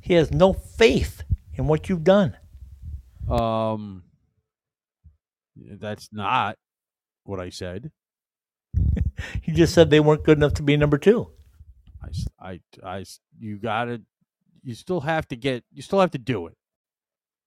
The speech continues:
Speaker 1: Okay.
Speaker 2: Okay, I'm, I'm all for giving them the benefit of the doubt. And I agree with some of the thing, a lot of the things you said. I'm sitting here
Speaker 1: Well,
Speaker 2: and,
Speaker 1: let's cut that.
Speaker 2: and I'll,
Speaker 1: Let's cut
Speaker 2: and
Speaker 1: that
Speaker 2: I'll
Speaker 1: and keep that.
Speaker 2: Well, yeah, let's not get crazy.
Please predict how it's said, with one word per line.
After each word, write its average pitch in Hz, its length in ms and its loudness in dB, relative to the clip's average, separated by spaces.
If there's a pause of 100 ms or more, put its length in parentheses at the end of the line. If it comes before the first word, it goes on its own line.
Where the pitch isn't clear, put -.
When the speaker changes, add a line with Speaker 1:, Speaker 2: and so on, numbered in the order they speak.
(320)
Speaker 1:
Okay. 185 260 -2
Speaker 2:
Okay, 117 140 -4
I'm, 123 240 -2
I'm 139 240 0
all 160 220 6
for 185 280 2
giving 175 280 -4
them 170 100 -4
the 156 60 -8
benefit 151 440 -6
of 143 60 -12
the 147 60 -12
doubt. 135 340 -6 (1400)
And 113 140 -8
I 123 160 0
agree 131 340 0
with 151 180 -2
some 151 220 -4
of 147 60 -8
the 131 80 -10
thing, 151 220 -10
a 120 180 -14
lot 131 220 0
of 139 80 -4
the 143 140 -6
things 143 320 -12
you 135 100 -10
said. 147 200 -6 (1200)
I'm 98 160 -12
sitting 143 300 -6
here 139 240 0
Speaker 1:
Well, 113 120 4
Speaker 2:
and, - 120 -2
Speaker 1:
let's 147 200 6
cut - 240 4
that. 113 100 4
Speaker 2:
and 127 80 4
I'll, 151 100 8
Speaker 1:
Let's 165 120 2
cut 160 100 4
Speaker 2:
and 151 80 2
Speaker 1:
that 151 80 4
Speaker 2:
I'll 165 120 2
Speaker 1:
and - 60 -16
keep - 240 -4
that. 113 200 2 (2000)
Speaker 2:
Well, 117 200 -2
yeah, 123 100 -2
let's 110 140 -8
not 123 100 -4
get 113 140 -6
crazy. 87 400 -8